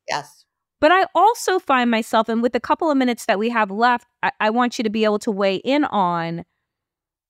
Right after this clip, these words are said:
Speaker 2: the trauma that is being inflicted on the rest of us.
Speaker 1: Mm-hmm.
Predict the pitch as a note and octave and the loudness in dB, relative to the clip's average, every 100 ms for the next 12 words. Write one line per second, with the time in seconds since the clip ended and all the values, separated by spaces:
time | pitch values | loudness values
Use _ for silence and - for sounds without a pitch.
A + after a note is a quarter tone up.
0 | _ - D4 - E4 E4+ G#4+ D#4 C4 A#3 | _ -2 -2 -2 0 2 4 2 2 0
1 | A3+ - B3+ B3 A3 - B3 - - G#3 | -4 -4 -2 0 -2 -4 -4 -2 -2 0
2 | G3+ G3 E3+ E3 F3+ - - - - - | 0 0 -2 -2 -4 -4 -8 -6 -6 -8
3 | - F#3 D3+ E3 D#3+ F3+ | -12 -16 -14 -14 -14 -14